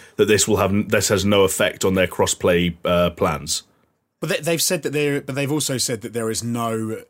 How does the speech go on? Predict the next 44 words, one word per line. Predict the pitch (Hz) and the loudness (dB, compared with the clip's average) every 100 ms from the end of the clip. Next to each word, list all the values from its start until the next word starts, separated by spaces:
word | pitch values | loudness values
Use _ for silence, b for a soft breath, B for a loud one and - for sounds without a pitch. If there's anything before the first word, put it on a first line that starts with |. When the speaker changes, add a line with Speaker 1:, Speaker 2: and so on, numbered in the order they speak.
| _ | _
Speaker 2:
they | 123 | -6
haven't | 113 139 120 | -4 -4 -2
said | - - 123 | -2 -2 -4
they're | 113 | -6
gonna | 110 120 107 | -6 -8 -8
put | 113 | -12
crossplay | - 117 - 110 110 | -10 -10 -8 -8 -8
in. | 90 92 | -10 -10
They've | 110 | -10
just | 98 110 | -6 -4
said | - 104 95 - | -4 -6 -10 -8
at | 117 - _ _ - | -8 -8 _ _ -10
the | |
moment | 113 113 107 92 90 | -6 -4 -6 -10 -20
it's | _ 101 - | _ -12 -8
not. | 104 107 | -8 -4
Speaker 1:
Yeah, | - 208 87 | 2 4 4
Speaker 2:
it's | 87 | 0
Speaker 1:
but | - 139 | 4 6
Speaker 2:
not | 131 | 6
Speaker 1:
again, | 131 147 101 98 | 4 4 4 0
Speaker 2:
crossplay. | - - - | -4 -12 0
Speaker 1:
they've | 113 117 | 4 4
had | 127 - | 2 -2
to | |
come | 110 117 | -2 2
out | 113 110 | 2 2
and | 90 107 | 2 -2
cla-, | 98 117 117 92 95 - | -2 0 2 2 0 -2
like, | - 101 92 - - | 0 0 0 -4 -4
specify | - 131 117 113 98 90 87 - b b b | -2 0 2 0 2 2 0 -2 b b b
this | 104 113 113 | 2 4 4
has | 107 | 2
no | 104 110 | 4 4
effect | 101 110 - | 4 2 0
on | 101 | 0
their | 95 | 0
plans. | 90 104 78 71 - | 0 0 -2 -4 0
Like, | 92 | 2
they | 98 | 2
do | 92 104 | 2 0
still | 92 - | 0 0
plan | 92 101 92 | 0 0 -2
to | 87 | -2